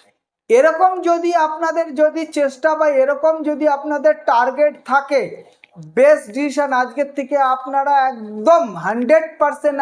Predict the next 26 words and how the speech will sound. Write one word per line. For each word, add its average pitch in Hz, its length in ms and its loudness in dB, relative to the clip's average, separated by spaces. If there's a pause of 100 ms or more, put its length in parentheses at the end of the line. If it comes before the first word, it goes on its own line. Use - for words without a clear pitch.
আপনারা, 269 380 -2 (880)
আপনারা 339 360 0
মনের 302 480 0
মধ্যে 320 240 -2 (100)
গেঁথে 294 260 0
নিন 311 260 -2
যে 302 60 4
আমি 294 220 -2 (100)
এই 277 140 -6
জিনিসটাকে 285 520 -6 (100)
নাসরবান্দা 277 600 -4 (140)
করেই 269 300 0 (100)
ছাড়বো। 240 320 -2 (880)
নিশ্চিত 240 600 -8 (200)
দেখবেন 226 360 -2
যে 233 80 -2 (100)
আপনার 220 240 -8 (120)
উদ্দেশ্য 208 400 -6 (200)
সাকসেস 202 460 -6
হবে 196 200 -6 (400)
এবং 202 220 0 (160)
খুবই 220 260 -4 (140)
শীঘ্রই 196 540 -4 (100)
হবে। 123 240 -14 (1400)
বারোটা 220 580 0
রাশির 247 460 -4